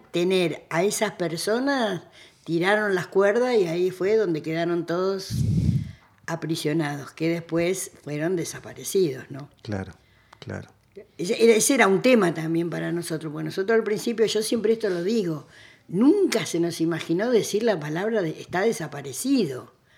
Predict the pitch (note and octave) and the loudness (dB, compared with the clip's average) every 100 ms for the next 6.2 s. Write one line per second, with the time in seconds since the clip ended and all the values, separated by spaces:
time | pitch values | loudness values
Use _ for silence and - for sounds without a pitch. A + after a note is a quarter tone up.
0 | _ _ _ _ _ _ - C3+ F#3 A3+ | _ _ _ _ _ _ -12 -2 0 2
1 | G#3 F#3+ F#3 - F#3 A#3 F3+ E3 G#3+ A3 | 2 2 -2 -2 4 6 6 2 4 4
2 | D#3+ D#3 D#3 D3+ A3 B3 F#3+ G3+ A#3+ A3+ | 4 0 -2 0 2 4 4 4 0 -2
3 | F3+ F3 D3+ - E3+ F3+ F#3 F3 F3 G#3+ | -2 -2 -6 -6 -6 -2 -4 -4 -2 2
4 | G3 D3+ D3+ F3+ C#4 A#3 - E3 F3+ F3 | 2 0 -4 -4 -2 -2 -2 -2 0 -2
5 | D#3+ D#3 D#3 D#3 D3+ D3 E3 G3+ G3+ G3 | -4 -6 -6 -8 -8 -8 -4 0 4 4
6 | F3 E3 | 4 0